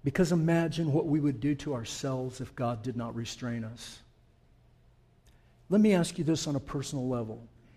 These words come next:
Imagine the restraints were taken off, and you could have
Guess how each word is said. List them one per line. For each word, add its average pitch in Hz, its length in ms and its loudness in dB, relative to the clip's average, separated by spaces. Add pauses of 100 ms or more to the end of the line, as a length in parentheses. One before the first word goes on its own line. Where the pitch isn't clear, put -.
(180)
Imagine 190 760 4
the 151 100 0
restraints - 1040 -2 (640)
were 135 100 -2
taken 147 360 0
off, 123 260 -6 (1300)
and 147 160 2
you 208 100 8
could 196 160 4
have 147 380 2